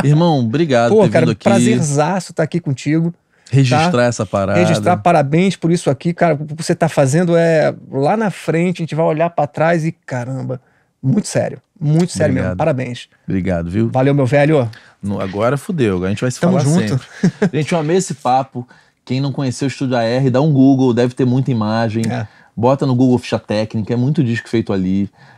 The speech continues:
Speaker 1: É, eu era moleque ali, né, adulto já, mas, tipo, não tive a possibilidade como artista de ter, sei lá, uma gravadora bancando pra eu tá ali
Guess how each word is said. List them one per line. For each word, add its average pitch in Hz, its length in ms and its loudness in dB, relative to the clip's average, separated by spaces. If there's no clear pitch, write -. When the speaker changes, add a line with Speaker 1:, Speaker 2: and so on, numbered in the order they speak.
Speaker 1:
É, 101 280 -2
eu 104 100 0
era 113 340 2
moleque 120 760 0
ali, 123 260 4
né, 110 200 2
adulto 147 540 0
já, 120 380 2
mas, 110 200 -2
tipo, 107 600 -2
não 120 280 0
tive 117 560 2
a - 80 0
possibilidade 113 480 0
como 120 180 0
artista 120 540 0
de 101 100 -4
ter, 113 240 0
sei - 140 -2
lá, 101 160 2
uma 92 140 -4
gravadora 101 480 -2
bancando 104 560 -2
pra 101 100 -6
eu 98 60 -4
tá 101 160 -2
ali 98 360 -2